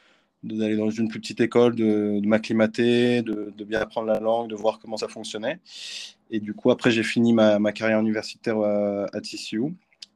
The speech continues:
Et, euh, non, j'ai juste, euh, j'ai juste adoré. On joue des golfs qu'on, qu'on joue pas en France. Euh, petit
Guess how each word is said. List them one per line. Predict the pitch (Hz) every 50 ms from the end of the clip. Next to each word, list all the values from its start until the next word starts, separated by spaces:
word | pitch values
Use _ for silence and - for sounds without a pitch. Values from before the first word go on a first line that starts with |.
| _ _ -
Et, | 113 107 104 101 101
euh, | 98 98 98 98 98 98 95 - - - - - - - - - - _
non, | - 113 123 139 151 135
j'ai | 110 110
juste, | 107 107 110 117 113 - - 123
euh, | 113 110 110 107 107 110 107
j'ai | 107 107 107
juste | 104 113 - -
adoré. | 120 110 117 120 127 151 143
On | 120
joue | 110 110 110 104
des | 107 107
golfs | 110 113 113 113 110 - -
qu'on, | - - 107 104 104 104 104 104 104 101 101 101 101
qu'on | 101 - - 104 101
joue | 101 101 101
pas | - - 113
en | 110 110 110
France. | 110 - - 135 135 139 139 135 135 - - 123
Euh, | 110 107 104 104 104 104 101 104 104 101 98
petit | 95 - - -